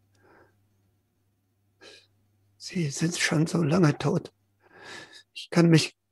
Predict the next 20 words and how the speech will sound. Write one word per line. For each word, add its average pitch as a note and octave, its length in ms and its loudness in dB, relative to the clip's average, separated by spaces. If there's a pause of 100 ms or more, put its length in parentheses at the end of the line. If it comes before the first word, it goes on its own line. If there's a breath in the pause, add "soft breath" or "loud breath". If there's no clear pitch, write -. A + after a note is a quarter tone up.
(160)
kaum D#3+ 220 6
noch E3 160 6
an D3+ 200 4
ihre D#3 180 4
Gesichter C#3+ 440 -4
erinnern, C3+ 440 0
wisst C3 200 -2
ihr? E3 140 0 (1200 soft breath)
Immer E3 360 6
wieder F3+ 340 6 (880 loud breath)
versuche F3+ 460 -4
ich, - 80 -2
das - 180 -2
Gesicht G3 380 0
meiner F3 240 4
Mutter G3 420 2
zu - 200 -6
erinnern. A3 720 0 (540)
Ihre G3 320 -4
Augen, D4 480 0